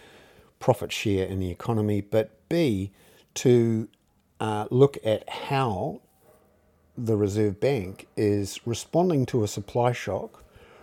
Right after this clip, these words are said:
responding to increased profit margins, but through trying to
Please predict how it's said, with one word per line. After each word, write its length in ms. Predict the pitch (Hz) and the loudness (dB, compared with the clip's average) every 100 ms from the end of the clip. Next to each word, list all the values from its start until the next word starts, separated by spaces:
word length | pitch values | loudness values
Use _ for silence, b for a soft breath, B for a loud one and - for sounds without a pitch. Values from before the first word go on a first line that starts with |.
| B 123 | B -4
responding 720 | 113 - 151 160 143 127 120 | -4 -2 0 2 2 2 0
to 600 | - 127 110 107 101 101 - B B B | -2 0 2 2 0 -4 -10 B B B
increased 420 | 117 110 107 - | -2 0 -2 0
profit 280 | - 180 101 | 4 4 4
margins, 640 | 92 95 87 98 117 - - _ _ _ _ _ _ | -2 -4 -4 -6 -6 -8 -18 _ _ _ _ _ _
but 180 | 110 107 | 0 0
through 580 | - 117 107 104 101 98 - - - | -4 0 2 2 0 -4 -12 -20 -6
trying 360 | 113 107 101 | -2 0 -2
to 440 | - 104 98 92 | -4 -4 -2 -4